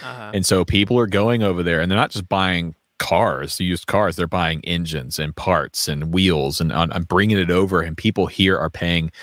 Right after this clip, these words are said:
Speaker 2: big money. And I'm starting to see around here, 'cause you can tell, 'cause they're all right-hand drive. And it's
Speaker 1: Right.
Speaker 2: not just, like, Skylines and, and, you know,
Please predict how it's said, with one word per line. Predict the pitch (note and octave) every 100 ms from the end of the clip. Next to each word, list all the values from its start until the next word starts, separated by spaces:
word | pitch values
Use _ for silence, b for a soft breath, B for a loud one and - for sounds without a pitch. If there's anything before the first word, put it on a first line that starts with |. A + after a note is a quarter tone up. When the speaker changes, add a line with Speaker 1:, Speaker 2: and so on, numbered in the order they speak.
| B B -
Speaker 2:
big | F2 G2
money. | G2 E2 E2
And | G2+
I'm | G#2+
starting | - C3+ C#3 C3+
to | A2
see | - B2 C3+ G2
around | G2 G2 F#2+
here, | - C3+ A#2 F2 E2 B B B B -
'cause | A#2+
you | A#2+
can | A2
tell, | - C#3+ G#2
'cause | F2 F#2+
they're | G2 G2
all | F#2+
right-hand | F#2+ F#2+ G2 E2
drive. | D#2+ F2 D#2 - _ b b
And | A2
it's | A#2
Speaker 1:
Right. | D#3
Speaker 2:
not | D#3
just, | C3+ -
like, | G#2+ F#2 _ _ _ _ -
Skylines | - G2+ G2+ F#2+ F#2 F2+ F2
and, | E2+ E2+
and, | F2 E2 - -
you | F2+
know, | E2